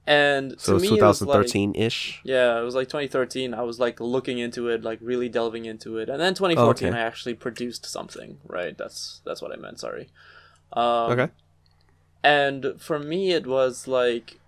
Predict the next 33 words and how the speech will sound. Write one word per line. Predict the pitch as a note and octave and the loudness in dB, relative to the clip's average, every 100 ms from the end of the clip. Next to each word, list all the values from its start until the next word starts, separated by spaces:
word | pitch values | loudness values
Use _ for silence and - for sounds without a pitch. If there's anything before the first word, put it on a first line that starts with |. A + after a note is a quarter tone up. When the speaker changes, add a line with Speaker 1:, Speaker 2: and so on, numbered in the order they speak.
| _ _ | _ _
Speaker 1:
there's | - C3 B2+ | -2 -2 -2
so | - - - - C#3 D#3 C#3+ B2+ | -6 -8 -10 -4 2 4 4 2
many, | A#2 A#2 B2+ C#3 C3 A#2+ A#2 | -2 -4 0 0 0 -2 -2
like, | A#2 A#2 | -4 -4
amazing | A#2+ A#2 A2+ A#2 C3+ B2+ A2+ A#2+ A2+ | -8 -10 -6 -2 -2 -2 -6 -8 -4
cosplayers | A#2 A#2+ A#2+ B2 A#2 A2+ | 0 0 0 -4 -4 -2
out | A#2 A2+ - | -2 -4 -6
there, | A#2+ A#2+ A2+ | -8 -8 -6
right? | A2+ A#2 - | -4 -4 -2
And | A#2+ A#2+ A#2 - _ _ _ _ _ _ - | -4 -4 -8 -14 _ _ _ _ _ _ 4
I | D#3+ | 4
can | G#3 | 4
kinda | F#3+ F#3 A#3+ | 4 4 4
see | C4 A#3 | 2 -2
some | - - - - - - C#3+ C3 C3+ C#3 | -4 -4 -4 -4 -4 -4 4 6 6 2
validity | B2 C3 B2+ A#2+ B2 | -2 0 0 -2 -4
with | B2+ A#2+ | -4 -2
what | B2 | -4
you're | B2 | -2
saying | - B2 B2 A#2+ | -2 0 0 -4
in | A2+ A#2+ A#2 A2+ | -6 -6 -6 -8
the | A2+ | -8
sense | - A#2+ - | -6 -6 -4
that | A#2+ A#2+ A#2 - | -2 0 0 2
a | |
lot | C3 C3 D3 | 4 6 4
of, | F#3 | 4
like, | E3+ D3+ - - | 4 4 2 -2
the | C3 A#2+ - _ | 0 0 -4 _
big | - C3 B2 | 0 0 0
famous | - - - B2 A#2+ A#2 | -6 -6 -2 -2 -4 -6
cosplayers | B2+ A#2+ A#2 - A#2+ A2+ A2+ A2+ | -2 -2 -2 -4 -4 -2 -4 -4
are | D3+ D3 C#3 | -4 -2 -2